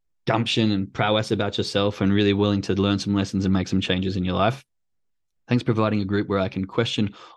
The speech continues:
all of these things, Jake. It means so much to me. Oh, I love hearing that. Thank you so much for your kind words, and it's my pleasure. Awesome. Thank you. Thank you, Jake. Looking forward to a great day and a week ahead.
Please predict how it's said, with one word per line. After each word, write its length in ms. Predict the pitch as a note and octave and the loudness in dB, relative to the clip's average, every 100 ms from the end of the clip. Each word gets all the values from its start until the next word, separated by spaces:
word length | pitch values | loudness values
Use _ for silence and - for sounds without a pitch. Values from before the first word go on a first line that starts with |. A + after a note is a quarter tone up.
| _ | _
all 180 | B2+ B2+ | 2 4
of 80 | A2+ | 4
these 160 | G#2 G2 | 0 -2
things, 240 | G2 G2 | -4 -4
Jake. 220 | F#2+ F#2 | -4 -6
It 80 | - | -4
means 180 | F#2 F2+ | -4 -2
so 240 | - A2 | 0 2
much 240 | G#2 F#2+ - | 2 0 -2
to 80 | F2+ | -6
me. 240 | E2 - _ - | -6 -12 _ -8
Oh, 100 | F#2 | -6
I 80 | F2+ | -2
love 240 | F#2+ G2 | -2 -2
hearing 240 | - F2+ | -2 -2
that. 180 | F2+ F2+ | -2 -4
Thank 200 | G2+ G#2 | -4 -2
you 40 | G#2+ | -2
so 220 | - G2 | 0 0
much 200 | G2 - | 0 -2
for 100 | - | -6
your 80 | F2+ | -4
kind 180 | F#2 F2+ | -4 -4
words, 380 | F#2+ F2+ - - - - - | -4 -6 -10 -18 -20 -20 -6
and 100 | F#2 | -4
it's 120 | G2+ | 0
my 120 | F#2+ | -2
pleasure. 460 | F2 F#2+ F2+ F2 - _ _ _ _ _ - - _ | 0 -2 -2 -4 -6 _ _ _ _ _ -20 -20 _
Awesome. 360 | A2 G#2+ A2 G2+ | -2 0 0 -2
Thank 300 | A2+ A2+ G#2+ | 0 0 2
you. 300 | A2 G#2+ - _ _ _ - | 0 0 -4 _ _ _ -4
Thank 180 | G#2 G#2+ | -4 -2
you, 60 | |
Jake. 260 | G2+ G#2 F#2 | 0 0 0
Looking 240 | G2+ G2+ | -2 -4
forward 260 | F#2 G#2 G2 | -2 -2 -2
to 100 | F#2+ | -2
a 40 | |
great 240 | F#2 F2+ A2 | -2 -4 0
day 240 | B2+ B2+ | 2 2
and 140 | G2+ F#2 | 2 -2
a 20 | |
week 200 | F#2 - | -4 -4
ahead. 400 | G2 A2+ A2 | 0 0 0